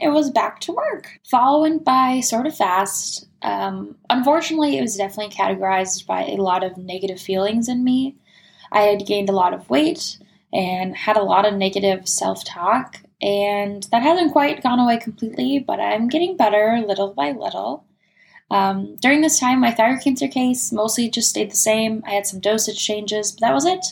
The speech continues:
Uh, I also managed to finally pay off my thyroid cancer recurrence bill from two thousand nineteen,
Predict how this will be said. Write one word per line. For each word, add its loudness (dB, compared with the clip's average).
Uh, 0
I 4
also 2
managed 4
to 2
finally 2
pay 0
off 2
my -2
thyroid -4
cancer -4
recurrence -4
bill 2
from 0
two -2
thousand 2
nineteen, -2